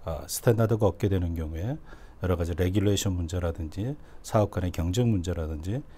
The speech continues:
협력 문제에 어려움이 생기기 때문에 이 에스디엔을 글로벌하게 활용하기 위해서는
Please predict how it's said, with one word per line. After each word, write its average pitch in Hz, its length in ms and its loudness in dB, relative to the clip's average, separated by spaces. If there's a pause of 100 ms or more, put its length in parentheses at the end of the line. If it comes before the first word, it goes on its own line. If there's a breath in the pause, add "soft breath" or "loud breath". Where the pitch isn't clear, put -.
(160 loud breath)
협력 101 360 2
문제에 90 280 0
어려움이 90 340 0
생기기 85 360 -4
때문에 85 500 -6 (560 loud breath)
이 87 300 -2
에스디엔을 98 680 0
글로벌하게 90 560 0
활용하기 98 540 0
위해서는 82 500 -6